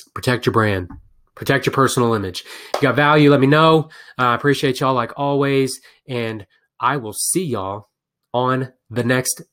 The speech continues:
episode. This is episode number twenty. Personal branding and social image is vital in creating success, and you need to protect it at all costs.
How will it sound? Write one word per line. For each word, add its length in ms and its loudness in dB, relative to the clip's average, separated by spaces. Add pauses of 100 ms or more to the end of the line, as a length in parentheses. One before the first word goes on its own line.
episode. 540 -2 (240)
This 120 -8
is 100 -4
episode 420 4
number 180 4
twenty. 460 0 (400)
Personal 400 2
branding 400 4
and 120 -4
social 480 -2
image 360 -4
is 140 -10
vital 640 -2
in 80 -20
creating 380 -6
success, 640 -8 (420)
and 240 -4
you 160 4
need 200 0
to 80 -10
protect 500 0
it 100 2
at 160 -4
all 400 -2
costs. 540 -8